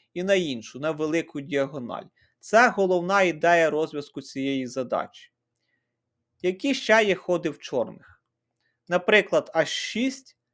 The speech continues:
все одно буде ферзь Б один. Та сама ідея.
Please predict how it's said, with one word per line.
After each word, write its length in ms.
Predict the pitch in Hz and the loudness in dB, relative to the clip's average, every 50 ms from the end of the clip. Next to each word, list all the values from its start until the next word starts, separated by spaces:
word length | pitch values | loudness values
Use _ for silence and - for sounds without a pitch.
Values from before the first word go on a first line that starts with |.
| _ _ _ _ _ | _ _ _ _ _
все 220 | - - - 196 190 | -10 -2 4 6 6
одно 320 | 180 170 - 196 233 214 | 6 6 6 2 -2 -2
буде 240 | 196 190 180 180 165 | -2 -2 -2 -2 -4
ферзь 380 | - - 180 170 165 156 147 | 0 4 4 4 4 2 -2
Б 140 | 139 135 143 | -2 0 2
один. 460 | 143 139 139 127 117 107 98 87 - - _ _ _ _ _ _ _ _ _ _ _ _ _ _ _ _ _ | 2 2 0 -2 -4 -6 -6 -6 -10 -16 _ _ _ _ _ _ _ _ _ _ _ _ _ _ _ _ _
Та 200 | - - 311 339 | 2 4 4 4
сама 420 | - - - 190 190 190 185 175 170 | 2 2 2 2 2 4 2 -2 -4
ідея. 580 | 160 147 139 131 135 120 110 98 92 - - | -4 -4 -4 -2 -2 -2 -2 -4 -6 -12 -16